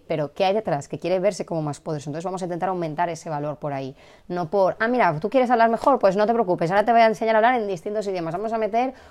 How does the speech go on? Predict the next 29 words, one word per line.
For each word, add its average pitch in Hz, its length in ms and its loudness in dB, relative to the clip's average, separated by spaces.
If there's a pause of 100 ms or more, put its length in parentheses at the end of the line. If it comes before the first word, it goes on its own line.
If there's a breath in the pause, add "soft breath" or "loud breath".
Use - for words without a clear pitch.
un 214 120 -2
montón 202 220 2
de 220 80 4
charlas, 175 320 -2
un 185 60 -6
montón 180 220 -4
de 226 60 -2
sesiones, 196 320 -4
un 180 120 -6
montón 175 200 -4
de 220 80 -2
P 226 100 -4
D 196 180 0
Fs". 151 340 -8 (420 soft breath)
Mm, 180 760 -6
no, 208 160 -6
es 170 100 -12
que 196 120 -10
quiero - 360 -6
que 185 120 -2
me 175 140 -6
vean 170 240 -6
con 160 760 -8
más 170 180 -4
poder. 170 400 -2
Quiero 190 200 -4
que 196 80 -4
la 180 120 0
gente 175 560 -8